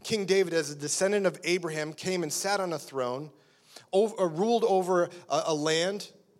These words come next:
maintained a nation of many people that all find their roots in Abraham. Abraham didn't get to see this. See, Abraham's part of the equation was to trust God, and the outcome was up to God.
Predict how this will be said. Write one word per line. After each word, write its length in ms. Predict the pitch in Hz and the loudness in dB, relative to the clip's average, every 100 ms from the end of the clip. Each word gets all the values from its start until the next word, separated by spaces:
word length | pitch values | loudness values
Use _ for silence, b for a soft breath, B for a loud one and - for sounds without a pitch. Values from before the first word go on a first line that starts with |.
| _ - _ _ _ _ - 147 | _ -20 _ _ _ _ -18 -2
maintained 640 | 185 202 - 220 226 214 | -2 0 -2 0 0 0
a 120 | 160 | -2
nation 440 | 156 175 208 - | -2 -2 0 2
of 100 | 175 | 0
many 240 | 160 175 190 | 0 0 0
people 580 | - 180 180 190 202 - B B - | -6 -8 -2 0 -2 -8 B B -8
that 120 | - | -6
all 220 | 156 190 | -2 -4
find 240 | 185 190 175 | -2 -2 0
their 80 | 156 | 0
roots 300 | 156 147 135 | -2 -6 -6
in 80 | |
Abraham. 520 | 143 147 131 117 98 - _ _ _ _ _ _ _ _ _ - - | -6 -6 -8 -8 -10 -12 _ _ _ _ _ _ _ _ _ -18 -14
Abraham 360 | 160 160 156 | -10 -8 -6
didn't 180 | 143 147 | -6 -8
get 140 | 143 147 | -8 -10
to 80 | |
see 200 | 139 143 | -10 -8
this. 400 | 127 101 - - - _ _ _ _ _ _ _ _ _ _ - | -10 -12 -12 -16 -18 _ _ _ _ _ _ _ _ _ _ -12
See, 200 | 180 190 | -10 0
Abraham's 540 | 190 226 233 220 202 | 2 4 4 4 0
part 160 | - 208 | -2 -2
of 60 | 190 | -2
the 60 | |
equation 460 | 185 - 190 185 180 | -4 0 2 2 -2
was 160 | 160 - | -4 -6
to 100 | 160 | -4
trust 680 | - - 202 190 - 139 | -4 -4 -4 -4 -6 -6
God, 440 | 170 180 190 196 - B B B | -4 -2 0 -2 -6 B B B
and 160 | - 143 | -8 -6
the 120 | 147 | -2
outcome 340 | 156 156 156 139 | -2 -2 -8 -8
was 160 | 117 | -4
up 160 | 120 - | -4 -4
to 100 | 120 | -8
God. 320 | 98 92 90 | -4 -4 -8